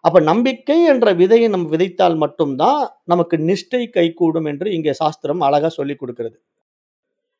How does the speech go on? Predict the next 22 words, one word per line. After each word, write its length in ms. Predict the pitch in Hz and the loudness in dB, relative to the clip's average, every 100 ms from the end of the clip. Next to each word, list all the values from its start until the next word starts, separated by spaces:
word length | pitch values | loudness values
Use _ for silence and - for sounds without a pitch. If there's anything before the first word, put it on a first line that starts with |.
| _ - | _ 0
அப்ப 180 | 220 240 | 2 6
சாதாரணமா 540 | 208 262 294 269 269 311 | 6 8 8 8 6 6
வந்து, 320 | 247 233 202 175 247 269 | 6 6 8 10 10 6
நான் 200 | 214 208 | 4 2
நம்புகிறேன் 680 | 190 220 247 247 247 302 320 | 4 2 0 2 2 4 4
என்பதிலிருந்து, 720 | 226 202 196 185 175 175 160 - _ _ _ _ _ _ | 2 2 0 4 2 2 -2 -4 _ _ _ _ _ _
ஒரு 120 | 180 185 | 2 4
விஷயத்தை 340 | 208 285 269 | 2 0 2
நான் 140 | 214 175 | 2 4
நம்புகிறேன் 580 | 156 196 214 220 269 277 | 0 0 -2 0 2 0
என்ற 200 | 214 208 | -2 0
ஒரு 140 | 196 170 | -2 -2
சாதாரண 420 | 180 170 208 233 | -2 -2 -2 -2
விஷயத்திலிருந்து, 760 | 175 196 175 170 151 139 123 143 262 - _ _ _ _ _ _ _ | -6 -6 -8 -4 -6 -6 -2 0 0 -2 _ _ _ _ _ _ _
அதே 280 | 165 202 311 | 0 2 4
சத்தியத்தில் 720 | 330 202 196 - 339 339 302 269 | 4 4 4 4 2 4 -2 2
மட்டுமே 480 | 254 254 240 269 | 0 0 0 0
நான் 220 | 285 226 190 | 2 2 2
நிலைத்திருக்கின்றேன் 1080 | 175 233 285 254 226 226 208 196 214 285 | 4 4 2 -6 -8 -6 -6 -2 0 0
என்ற 280 | 294 196 226 | 0 -2 -2
பக்குவ 600 | 247 196 - _ 269 240 | 0 0 -2 _ 0 0
நிலை. 320 | 156 135 135 | 0 -4 -2